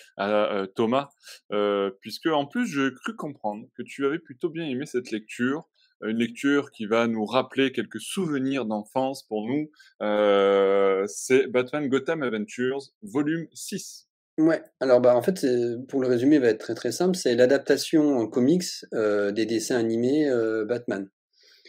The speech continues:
Speaker 2: Donc, on retrouve dans le dessin vraiment la, la, la, la même patte graphique. Il y a plusieurs dessinateurs, même si c'est Tim Levins qui fait l'essentiel.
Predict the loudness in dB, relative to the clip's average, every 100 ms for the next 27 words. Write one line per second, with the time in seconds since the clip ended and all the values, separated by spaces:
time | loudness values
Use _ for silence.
0 | _ _ _ -6 -2 -2 4 4 4 2
1 | 0 0 2 2 0 0 0 -2 0 -2
2 | 0 0 0 2 2 2 0 -2 -4 -6
3 | -6 -4 -2 -2 0 0 2 -2 -2 -6
4 | -8 -12 _ _ _ _ 0 0 -2 2
5 | 2 2 0 2 2 6 6 6 2 -2
6 | -8 -4 -4 -2 -2 0 -2 -6 -8 -10
7 | -4 -2 -2 -8 -2 -2 -2